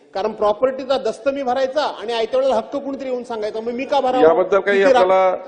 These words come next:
Speaker 2: याबद्दल काही वेगळा विचार आता, अ, आपल्या प्रश्नाचा करावा लागेल, कारण फारच लीगल प्रश्न आहे, लीगल आहे, थोडा विचारपूर्वक करणारा विषय आहे,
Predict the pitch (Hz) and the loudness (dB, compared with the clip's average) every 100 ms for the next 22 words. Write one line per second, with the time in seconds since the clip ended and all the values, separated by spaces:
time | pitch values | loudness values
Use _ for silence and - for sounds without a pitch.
0 | - - - 160 170 180 185 185 190 190 | -18 -20 -2 2 2 2 -4 -2 -2 -2
1 | 170 180 180 180 180 175 170 175 170 165 | 0 2 0 2 2 2 2 2 2 0
2 | - 143 139 139 139 135 123 - - 110 | -2 2 2 2 0 -2 -4 -12 -20 -10
3 | 127 123 139 160 160 139 165 160 156 156 | -4 -2 0 -2 -2 -4 -4 -2 2 2
4 | 165 170 165 165 160 156 180 165 160 165 | 2 0 0 -4 -2 -2 0 -2 -2 0
5 | 160 156 160 135 90 - - - _ _ | -2 -2 -2 -2 -4 -14 -20 -20 _ _
6 | 113 151 175 156 165 - - - 143 151 | -6 0 4 4 2 -2 -16 -6 0 4
7 | 156 147 - - 131 123 123 160 160 160 | 4 2 -8 -14 -12 -10 -2 -2 -2 -6
8 | 170 165 151 156 156 139 156 151 | -6 -4 -2 0 -2 -2 0 0